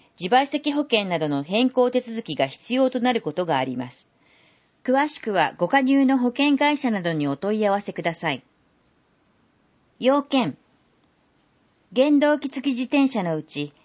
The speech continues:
外部電源により供給される電気を原動力とするもので、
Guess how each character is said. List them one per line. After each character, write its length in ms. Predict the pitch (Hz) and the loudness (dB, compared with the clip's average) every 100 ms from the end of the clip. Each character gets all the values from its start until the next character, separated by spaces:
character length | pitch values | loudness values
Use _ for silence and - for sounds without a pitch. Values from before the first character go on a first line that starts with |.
| _ | _
外 240 | - 254 277 | 0 2 2
部 100 | 269 | 0
電 200 | 302 294 | 4 4
源 240 | 233 208 | 4 0
に 80 | 180 | -2
よ 120 | 165 | -2
り 120 | 160 160 | -2 -2
供 240 | 220 240 | 0 0
給 220 | 247 262 | 2 -2
さ 120 | 254 | 0
れ 100 | 240 | 0
る 120 | 233 226 | 0 2
電 240 | 233 226 | 2 0
気 160 | 165 160 | -2 -2
を 100 | 139 | 0
原 180 | 180 254 | 0 2
動 220 | 254 240 | 2 0
力 200 | 185 - | -2 -6
と 100 | 156 | -12
す 160 | - 175 | -8 -4
る 120 | 180 | -4
も 100 | 175 | -4
の 120 | 170 | -6
で、 200 | 139 131 | -6 -8